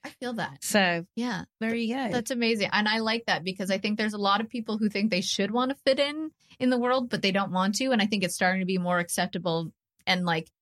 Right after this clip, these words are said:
Speaker 1: a norm now to just be who you are. Maybe that's
Speaker 2: It
Speaker 1: just 'cause
Speaker 2: is.
Speaker 1: I'm thirty-six now, <laughs> but, like, I feel like
Speaker 2: Comfortable
Speaker 1: people are
Speaker 2: with who you
Speaker 1: starting
Speaker 2: are.
Speaker 1: to, you know, accept who they are and embrace it and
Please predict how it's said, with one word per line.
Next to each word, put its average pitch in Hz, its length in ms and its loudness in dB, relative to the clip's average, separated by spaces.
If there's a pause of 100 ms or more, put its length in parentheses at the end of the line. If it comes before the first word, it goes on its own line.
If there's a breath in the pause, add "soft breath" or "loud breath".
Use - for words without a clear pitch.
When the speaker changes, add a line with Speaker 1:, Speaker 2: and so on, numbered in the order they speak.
(140)
Speaker 1:
a 190 40 4
norm 190 380 4
now 180 180 0
to 190 120 -2
just 180 240 -2
be 185 160 4
who 180 120 2
you 170 240 4
are. 160 380 0 (360)
Maybe 302 260 -2
that's - 460 -4 (340)
Speaker 2:
It - 100 2
Speaker 1:
just 233 120 2
'cause 196 80 4
Speaker 2:
is. 175 40 2
Speaker 1:
I'm 170 140 4
thirty-six 170 540 0
now, 180 180 4
<laughs> 208 80 4
but, 311 100 4 (120)
like, 415 200 4 (280 loud breath)
I 294 140 2
feel 262 160 -2
like 285 80 2
Speaker 2:
Comfortable 262 300 4
Speaker 1:
people - 20 4
are - 60 4
Speaker 2:
with - 60 0
who 240 40 -2
you 247 60 0
Speaker 1:
starting 269 260 2
Speaker 2:
are. 302 140 2
Speaker 1:
to, 220 680 2
you 247 120 -4
know, 220 140 2
accept 233 500 -2
who 247 100 0
they 226 140 2
are 214 160 4
and 202 100 0
embrace 196 400 0
it 190 140 0
and 185 200 -4